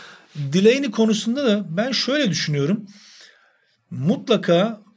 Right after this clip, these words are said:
bence o önemli maçın bir tanesini kazandıracak. O öyle bir oyuncu çünkü. Yani hani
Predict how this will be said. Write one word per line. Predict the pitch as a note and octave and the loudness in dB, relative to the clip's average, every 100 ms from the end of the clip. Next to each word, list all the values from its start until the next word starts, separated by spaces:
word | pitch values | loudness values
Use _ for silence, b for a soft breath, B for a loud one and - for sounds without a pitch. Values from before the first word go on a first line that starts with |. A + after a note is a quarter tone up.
| b b b - | b b b -6
bence | F3+ A3 F#3+ G#3+ G3+ E3+ | -2 0 2 2 0 0
o | F#3 F#3 E3 - _ _ _ _ | 2 0 -2 -14 _ _ _ _
önemli | E3 F3 G#3 | 2 4 4
maçın | A3+ F3+ - G3 | 4 2 2 0
bir | C4 | 0
tanesini | F3 D3+ D3 F#3+ | 0 0 -2 -2
kazandıracak. | E3+ D#3 D#3+ D3+ C3+ C3 A2 - _ b b b b b | 2 2 2 0 -2 -6 -8 -20 _ b b b b b
O | G3+ G3+ | -2 2
öyle | A3 A3 | 4 4
bir | D3+ | 2
oyuncu | B2 A2 | -2 -4
çünkü. | G#2+ B2 A#2+ | -8 -10 -4
Yani | D3 D3 | 0 2
hani | D3+ D3+ | 2 0